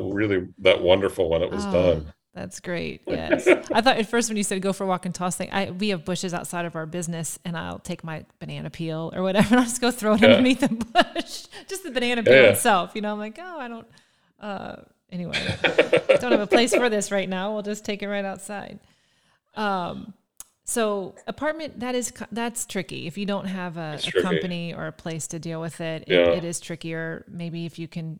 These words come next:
Speaker 2: get down with the worms and you don't mind the fruit flies, that might
Speaker 1: Yeah.
Speaker 2: be a, it might be a possibility. But it's
Speaker 1: There's,
Speaker 2: still tricky.
Speaker 1: um, it's also possible to, like, sympathetic landlords can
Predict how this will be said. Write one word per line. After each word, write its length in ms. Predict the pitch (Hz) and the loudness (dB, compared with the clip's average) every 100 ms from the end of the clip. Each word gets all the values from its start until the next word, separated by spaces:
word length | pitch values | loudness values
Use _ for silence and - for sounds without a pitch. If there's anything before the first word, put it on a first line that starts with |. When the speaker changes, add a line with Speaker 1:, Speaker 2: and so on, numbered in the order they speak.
| _ | _
Speaker 2:
get 160 | 180 143 | -14 -8
down 220 | 170 165 | -6 -6
with 120 | 165 | -8
the 100 | 170 | -8
worms 640 | 160 170 170 165 170 - - | -8 -8 -6 -6 -4 -6 -6
and 120 | 175 170 | -8 -6
you 60 | |
don't 220 | 170 165 | -6 -8
mind 300 | 175 165 170 165 | -6 -6 -6 -8
the 220 | 165 160 _ _ _ _ | -8 -10 _ _ _ _
fruit 240 | 185 170 | -10 -8
flies, 680 | 180 165 160 156 156 - - _ | -6 -6 -6 -8 -8 -10 -14 _
that 140 | - 156 | -10 -6
might 160 | 165 | 2
Speaker 1:
Yeah. 160 | 90 80 | 4 4
Speaker 2:
be 60 | 156 | 2
a, 260 | - 175 | -4 -6
it 20 | |
might 220 | 175 156 - | -6 -6 -6
be 100 | 170 | -8
a 40 | |
possibility. 840 | - 160 147 - 113 107 - - _ _ _ _ - - - - | -6 -6 -6 -6 -10 -10 -12 -16 _ _ _ _ -20 -20 -20 -14
But 120 | 165 | -14
it's 160 | - - | -10 2
Speaker 1:
There's, 160 | 107 | 4
Speaker 2:
still 280 | 120 101 92 | 8 10 10
tricky. 120 | 90 98 | 8 4
Speaker 1:
um, 120 | - _ | -2 _
it's 120 | 107 165 | -2 6
also 520 | 160 139 104 98 - - _ _ _ | 8 10 8 8 0 -14 _ _ _
possible 440 | 101 98 - 95 | 6 6 6 6
to, 80 | 92 | 8
like, 300 | 92 87 90 - | 4 4 0 -2
sympathetic 560 | - 104 95 95 85 87 | 0 0 6 4 6 4
landlords 600 | 85 87 85 82 82 - | 4 4 2 2 -2 -4
can 420 | 82 78 82 | -4 -4 -6